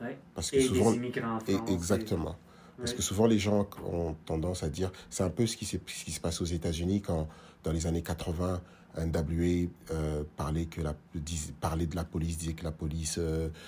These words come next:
Speaker 2: euh, était, euh, ben, la police, euh, était vraiment, euh,
Speaker 1: Profil.
Speaker 2: euh, ouais, ouais, il y avait le profila-, le
Speaker 1: Ouais.
Speaker 2: profilage racial, tout ça.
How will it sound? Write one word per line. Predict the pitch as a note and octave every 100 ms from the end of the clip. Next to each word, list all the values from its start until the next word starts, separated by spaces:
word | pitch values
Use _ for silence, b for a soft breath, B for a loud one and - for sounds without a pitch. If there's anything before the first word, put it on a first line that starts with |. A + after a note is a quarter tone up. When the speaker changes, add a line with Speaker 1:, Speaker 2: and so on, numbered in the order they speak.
| B B
Speaker 2:
euh, | D#2 D2+ C#2+ C#2 C2
était, | D2+ - E2+ D#2+
euh, | D2 D2 D2 D2 A#1+ A#1 G1+ A1
ben, | C2+
la | D#2
police, | - E2+ D#2 D#2+ -
euh, | D2+ D2+
était | D#2 E2+
vraiment, | D#2 D#2 D#2+ D#2+ D#2+ D2+
euh, | C#2+
Speaker 1:
Profil. | D2+ D2+ - G2+ -
Speaker 2:
euh, | - -
ouais, | F2+
ouais, | F2 E2+ D#2+ - D#2+
il | F2
y |
avait | D#2+ E2
le | D#2
profila-, | - E2 E2 E2
le | -
Speaker 1:
Ouais. | -
Speaker 2:
profilage | - D#2+ E2+ E2 E2
racial, | E2 - F2+
tout | F2 -
ça. | G#2